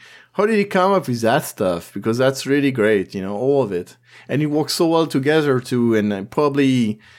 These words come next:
is something he pieced out, you know, uh, from, from various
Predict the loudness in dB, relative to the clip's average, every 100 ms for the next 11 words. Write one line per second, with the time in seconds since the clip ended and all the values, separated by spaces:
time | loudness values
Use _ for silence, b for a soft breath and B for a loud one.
0 | B -10 -4 -2 0 -2 -2 -4 -4 -4
1 | -8 0 2 2 0 -6 -6 -4 -2 -2
2 | -4 -2 -4 -4 -8 -12 _ b b b
3 | -6 -2 0 0 0 0 4 6 6 2
4 | -6